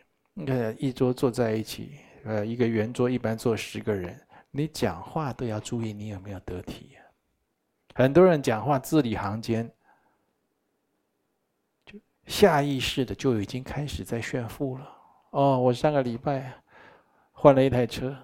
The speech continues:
性能还不错。”啊，你有空啊，对不对？你也，你也去看看。那你想到那些没，没能力买车的呢？他刚才骑脚踏车过来的怎么办？啊，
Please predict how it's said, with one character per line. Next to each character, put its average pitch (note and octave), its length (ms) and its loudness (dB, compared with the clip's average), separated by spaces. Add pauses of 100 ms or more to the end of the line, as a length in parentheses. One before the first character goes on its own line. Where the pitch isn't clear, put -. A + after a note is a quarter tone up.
(300)
性 D3 220 2
能 B2 140 0
还 A#2 100 0
不 - 100 -4
错。” F3+ 400 -8 (680)
啊， C#3+ 400 -12 (140)
你 D3 100 -10
有 B2 160 0
空 C3+ 280 2
啊， B2 280 -2 (680)
对 C3 140 -2
不 C3 60 -6
对？ B2 220 -2
你 C3+ 140 -6
也， A2+ 680 -4
你 C#3+ 100 -8
也 B2+ 120 0
去 A#2 140 -6
看 C#3 240 0
看。 C3+ 220 -6 (1120)
那 D3 100 -4
你 D#3+ 100 0
想 B2+ 160 -4
到 C#3 120 -2
那 C#3+ 180 0
些 C3+ 160 -2
没， B2 180 -2
没 C3 240 -4
能 C3 160 -2
力 C#3 140 -2
买 A#2 180 -4
车 A#2 240 -4
的 A#2+ 140 -6
呢？ A2+ 260 -10 (440)
他 - 140 -4
刚 C#3 140 0
才 A#2+ 140 0
骑 C3 240 -4
脚 A2+ 140 4
踏 B2 160 2
车 A#2 160 -2
过 B2+ 160 2
来 G2+ 200 0
的 G2+ 80 -6
怎 G2+ 140 -12
么 F#2+ 100 -8
办？ B2 340 -10 (760)
啊， A2+ 340 -6